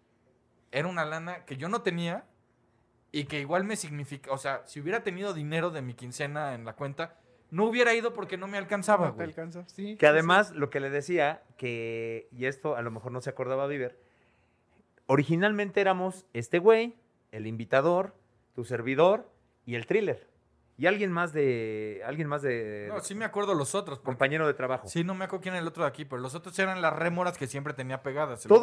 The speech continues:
Speaker 1: otro
Speaker 3: los
Speaker 1: fue
Speaker 3: demás eran invitados de este cabrón, del que había invitado a Viver.
Speaker 1: <laughs>
Speaker 3: Y de esos ocho pendejos que fueron,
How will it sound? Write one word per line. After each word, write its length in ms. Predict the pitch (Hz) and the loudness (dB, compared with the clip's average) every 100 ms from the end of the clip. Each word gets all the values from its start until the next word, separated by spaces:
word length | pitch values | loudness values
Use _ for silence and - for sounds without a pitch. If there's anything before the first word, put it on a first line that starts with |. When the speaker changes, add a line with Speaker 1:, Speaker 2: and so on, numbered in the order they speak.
| 285 | 10
Speaker 1:
otro 40 | 226 | 6
Speaker 3:
los 0 | 170 | 6
Speaker 1:
fue 20 | |
Speaker 3:
demás 380 | 185 202 269 - | 4 4 2 0
eran 220 | 165 202 | -6 -4
invitados 420 | 190 147 165 180 | -2 0 4 4
de 80 | 147 | 2
este 160 | 143 170 | -4 -2
cabrón, 360 | 156 156 196 | -2 2 0
del 140 | 131 120 | 0 -6
que 80 | 120 | -4
había 100 | 135 | -4
invitado 360 | 143 143 139 | -4 -2 0
a 40 | 143 | 0
Viver. 320 | 165 143 104 - | 0 0 -4 -10
Speaker 1:
<laughs> 80 | 180 - - - 784 554 - 587 - 605 - - | -8 -6 -4 -2 2 2 4 2 6 4 4 2
Speaker 3:
Y 100 | 175 | 6
de 100 | 254 | 6
esos 280 | - 320 294 | 6 2 0
ocho 280 | 302 330 | 0 0
pendejos 480 | 269 185 208 254 269 | 2 4 4 4 2
que 100 | 226 | 2
fueron, 400 | 180 214 175 226 | 4 4 4 0